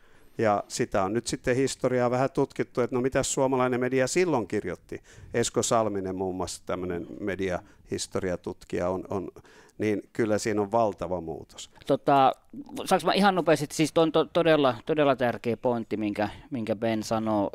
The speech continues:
Speaker 2: ää, ja itse asiassa myös tulee siinä, siinä kirjassa aika hyvin esille. Itse asiassa vie-, vielä kuusikymmentäkahdeksan, kun Tsekkoslovakian miehityksenkin aikaan,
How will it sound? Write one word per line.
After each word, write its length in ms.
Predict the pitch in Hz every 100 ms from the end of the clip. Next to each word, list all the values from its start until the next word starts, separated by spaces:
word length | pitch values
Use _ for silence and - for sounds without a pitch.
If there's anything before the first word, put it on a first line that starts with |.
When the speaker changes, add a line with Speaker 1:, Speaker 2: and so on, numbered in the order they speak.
| - _ -
Speaker 2:
ää, 440 | 92 107 104 104 - -
ja 260 | 104 101
itse 180 | 104 107
asiassa 160 | 113 117
myös 340 | 113 104 - -
tulee 280 | 123 117 110
siinä, 260 | 117 104 - -
siinä 180 | - 110
kirjassa 540 | - 120 110 107 - 82
aika 200 | - 98
hyvin 300 | 101 101 104
esille. 240 | - 110
Itse 120 | 113
asiassa 180 | - 127
vie-, 220 | 131 -
vielä 180 | 147 147
kuusikymmentäkahdeksan, 840 | - 147 - 131 123 123 123 123
kun 80 | 113
Tsekkoslovakian 920 | 139 131 127 123 113 104 - 110 113 -
miehityksenkin 880 | 123 110 110 107 - 117 104 110 -
aikaan, 600 | 110 110 - 98 98 104